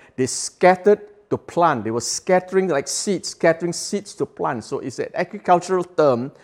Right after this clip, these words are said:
where they use to connote a, a scattering of seeds to grow.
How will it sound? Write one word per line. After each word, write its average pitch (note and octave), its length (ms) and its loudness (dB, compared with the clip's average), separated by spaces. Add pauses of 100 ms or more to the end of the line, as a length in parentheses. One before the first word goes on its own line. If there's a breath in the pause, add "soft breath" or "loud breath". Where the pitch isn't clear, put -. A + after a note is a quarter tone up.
(220 loud breath)
where A#2+ 120 0
they B2 140 -2
use C#3+ 580 -2 (280 soft breath)
to C3 80 -8
connote D3 600 2 (180 loud breath)
a, B2 300 0
a A#2 60 -4
scattering E3+ 640 2
of B2+ 80 -4
seeds - 460 0 (440 soft breath)
to C#3 80 0
grow. B2+ 520 4